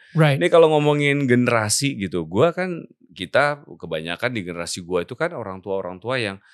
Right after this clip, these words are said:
Speaker 2: buk-, nggak tahu parenting kayak sekarang, infonya di mana-mana. Mereka tuh taunya ya kerja gitu.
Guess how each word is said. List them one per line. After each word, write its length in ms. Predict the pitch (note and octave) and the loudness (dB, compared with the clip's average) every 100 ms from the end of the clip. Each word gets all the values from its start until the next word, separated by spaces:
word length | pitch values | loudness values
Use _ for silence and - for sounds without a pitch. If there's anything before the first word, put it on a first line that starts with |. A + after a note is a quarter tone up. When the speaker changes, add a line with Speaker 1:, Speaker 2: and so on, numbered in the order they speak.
| _ - _ | _ -20 _
Speaker 2:
buk-, 380 | - F#2 - _ | -8 -6 -6 _
nggak 240 | - F#2+ E2+ | -2 0 0
tahu 180 | G2 G2 | 0 -2
parenting 580 | - F#2 F#2+ F#2 G2+ F#2 | -4 -8 -8 -6 -6 -6
kayak 200 | F#2+ F2+ | -2 -2
sekarang, 380 | - F#2 F#2 G2 | -2 -2 -2 -2
infonya 460 | A2 G2+ G2 G2 F#2+ | -2 -2 -2 -2 0
di 100 | F#2+ | 0
mana-mana. 840 | F2+ F2+ F2+ F#2 F2+ F#2 F#2 F2+ - - - | -2 -2 -2 -2 -2 -2 -4 -4 -10 -20 -6
Mereka 360 | G2 G2+ G#2+ | -2 0 -2
tuh 120 | G#2+ A#2+ | -4 -2
taunya 460 | G2+ F#2 G#2 A2+ A2 | 0 0 0 -2 -2
ya 300 | F2+ E2 E2 | -2 -2 -4
kerja 600 | G#2+ G#2+ F2 F#2 F2 F2 - | -6 -6 2 6 6 4 -4
gitu. 420 | - C#3+ C#3 F2 | 0 2 2 2